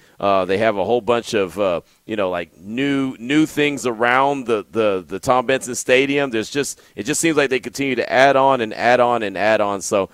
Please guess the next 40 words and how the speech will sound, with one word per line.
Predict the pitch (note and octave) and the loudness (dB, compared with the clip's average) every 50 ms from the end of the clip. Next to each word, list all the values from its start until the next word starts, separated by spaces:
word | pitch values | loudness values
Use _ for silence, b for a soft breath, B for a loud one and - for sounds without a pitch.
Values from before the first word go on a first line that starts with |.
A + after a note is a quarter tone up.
| b b b | b b b
uh, | - G2 | 0 0
I'm | G2+ B2 | 0 0
ex-, | C#3+ C3 - | -2 -4 2
so | - D3+ D3 | 2 4 2
excited | C#3 B2 - - B2+ A#2+ B2+ B2+ A#2 - | 2 0 0 2 4 4 4 4 2 -4
to | A#2+ A2+ | -6 -8
bring | F#2 G2 B2 B2+ C3 B2 | -4 -2 -2 -2 -2 -4
you | A2+ A2+ A2+ A2 | -6 -4 -4 -4
all | - - A2 A#2+ B2 B2 A#2+ | -2 2 2 2 4 2 0
the | A2 A2 F#2+ | -2 -4 -6
sights | - - B2+ A#2 A#2+ A#2 - - | -2 0 2 2 2 0 -4 -10
and | G2 F#2 | -6 -4
sounds | - - B2 A#2+ A#2 A2 A2 G2 - b b b b b | -2 0 0 0 0 0 -2 -4 -8 b b b b b
that | G2+ G#2 | 0 2
I | A2 B2 D#3 D#3 | 6 6 4 4
could | - G#2 F2 | 2 -4 -4
provide, | A2 G2+ E2+ F#2 G2 F2+ E2+ E2+ E2 | -4 -6 -2 0 0 0 0 0 -2
and | F2+ F#2+ F#2 | -4 -8 -4
J | F#2+ A#2+ C3 C3+ | -2 -2 -2 -2
T | - - D3+ D#3 C#3+ | 0 0 0 0 0
could | - C#3 | -2 -6
provide, | - A2 G#2+ F#2+ G2+ G#2+ G2+ F#2 F2+ F2+ | -6 -6 -8 -4 -2 0 0 0 0 -2
and | F#2 F#2 F#2 | -4 -6 -8
Vinny | E2 F#2 B2+ C3+ C#3 C#3 C3+ | -4 -4 -4 -2 -2 -2 -4
and | C3+ B2 | -2 0
Heidi | B2+ C3+ D3 D3 C#3+ C3 | 2 2 2 2 0 -2
could | C3+ - | -6 -8
provide, | - G#2 F#2+ F2 G#2 G#2 G2+ G2 F#2 | -8 -10 -6 -2 0 2 2 2 0
and, | F#2 F2+ E2+ b b b b b - | -2 -6 -8 b b b b b -4
uh, | F2+ F#2 | -4 -2
we're | F#2+ A#2 B2 | -2 -2 -2
gonna | C3+ C#3+ C3+ | -2 -4 -4
do | A#2+ C3 B2 | -2 0 0
everything | B2 C#3 C#3+ D3+ - D3+ C#3+ | 0 0 0 -2 -4 -4 -4
we | C#3 C#3 C3+ | -4 -4 -6
can | - C3+ C#3 C#3 C3 A#2+ | -4 -2 -2 0 -2 -2
to | - A2 | -4 -8
bring | F2+ G#2+ A#2 A2+ A2 G#2+ | -6 -4 -4 -4 -4 -6
you | G#2 G#2+ - _ _ - | -8 -10 -10 _ _ 0
everything | C3+ D3 D3 C3+ D3+ D3 B2 - C#3 C#3 C#3 C3+ C3 C3 A#2 | 2 2 2 0 -2 -6 -6 -4 -4 -2 -2 -2 -4 -6 -10